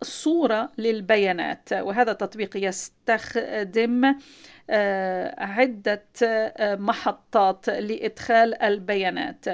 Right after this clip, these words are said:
ويمكن إدخال نص حر لإدخال تعليقات أو ملاحظات بشأن المعلومات المكتسبة.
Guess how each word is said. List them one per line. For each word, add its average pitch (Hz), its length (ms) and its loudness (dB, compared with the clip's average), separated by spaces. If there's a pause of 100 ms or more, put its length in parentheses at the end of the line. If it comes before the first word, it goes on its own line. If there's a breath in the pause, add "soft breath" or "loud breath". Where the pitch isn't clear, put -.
ويمكن 220 560 -4
إدخال 220 640 4
نص 240 440 2
حر 285 520 4 (380 loud breath)
لإدخال 247 880 -2
تعليقات 214 800 -4
أو 220 160 -2
ملاحظات 196 840 -2 (400 loud breath)
بشأن 277 200 -2
المعلومات 214 880 -2
المكتسبة. 220 1200 0